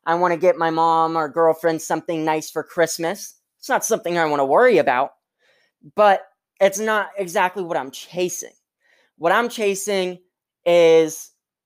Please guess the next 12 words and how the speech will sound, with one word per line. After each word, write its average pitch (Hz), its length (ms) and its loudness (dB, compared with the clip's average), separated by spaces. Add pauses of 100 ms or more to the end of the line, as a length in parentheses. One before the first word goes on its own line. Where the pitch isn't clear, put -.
(340)
is 147 200 -4
knowledge, 170 680 0 (300)
like 165 220 -2
I 165 80 0
said, 170 440 -4 (100)
is, 131 340 -8 (420)
is 147 180 -8
happiness, 180 840 -6 (800)
is 156 400 -2
a 156 60 -2
joyful 160 580 0
life 147 460 0